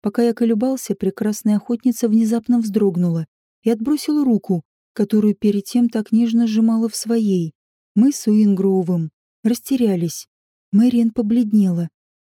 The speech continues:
потом покраснела и снова побледнела. Глаза её загорелись гневом. Она посмотрела на равнину,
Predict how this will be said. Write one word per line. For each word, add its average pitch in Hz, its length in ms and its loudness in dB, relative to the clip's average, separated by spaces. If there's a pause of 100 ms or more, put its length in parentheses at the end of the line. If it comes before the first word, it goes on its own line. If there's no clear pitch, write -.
(180)
потом 214 280 0
покраснела 247 600 0
и - 20 0
снова 226 340 0
побледнела. 180 760 0 (500)
Глаза 214 360 0
её 220 260 2
загорелись 226 600 -2
гневом. 190 540 0 (460)
Она 262 220 2
посмотрела 277 560 0
на 277 120 4
равнину, 220 600 2